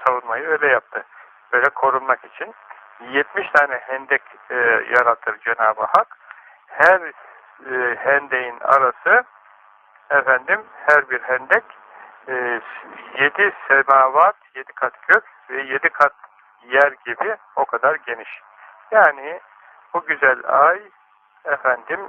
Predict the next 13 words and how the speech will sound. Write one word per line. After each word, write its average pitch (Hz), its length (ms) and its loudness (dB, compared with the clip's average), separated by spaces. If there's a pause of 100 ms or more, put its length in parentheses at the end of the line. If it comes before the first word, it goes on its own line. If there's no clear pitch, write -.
(160)
e, 139 80 -6 (1200)
günahlardan 139 840 2 (1120)
kurtulmaya, 131 920 0 (520)
cehennemden 143 920 0 (380)
kurtulmaya, 123 880 0 (360)
uzaklaşmaya, 131 1040 -2
cennete 135 460 -4
yaklaşmaya, 117 1000 -2 (480)
efendim, 131 560 -2 (120)
iyi 165 160 -12
kul 120 320 -6
olmaya 139 520 0 (420)
vesile 143 560 0